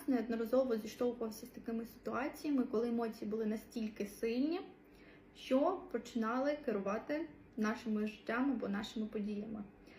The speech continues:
Наприклад, перед сном була якась там дуже позитивна новина, і ви від цього не могли заснути. А на ранок ви такі, не виспавшись, повинні були йти на якусь важливу подію.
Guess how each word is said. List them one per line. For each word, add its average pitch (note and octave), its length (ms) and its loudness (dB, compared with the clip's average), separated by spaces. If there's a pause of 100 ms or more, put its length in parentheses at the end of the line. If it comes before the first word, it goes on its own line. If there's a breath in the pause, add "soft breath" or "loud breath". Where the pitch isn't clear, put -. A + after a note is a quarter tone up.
(520 loud breath)
Наприклад, C4 560 2
перед A3 220 2
сном C#4+ 400 4
була A3+ 600 4 (140)
якась G#3+ 300 0
там G#3 220 0
дуже A3+ 360 4
позитивна A3 560 2
новина, G#3+ 520 2 (260)
і A#3+ 100 2
ви B3 120 4
від G#3+ 200 -2
цього B3 260 4
не A3 100 2
могли A3 420 0
заснути. G3+ 600 -2
А G#3+ 100 -4
на G#3 100 2
ранок D4+ 440 -2
ви A3 280 0
такі, G#3 280 -4
не G3+ 100 2
виспавшись, B3+ 640 -2
повинні A3+ 460 2
були G3 280 0
йти B3 260 -2
на A3+ 100 2
якусь G3+ 400 -4
важливу G3+ 360 -2
подію. F#3+ 440 -8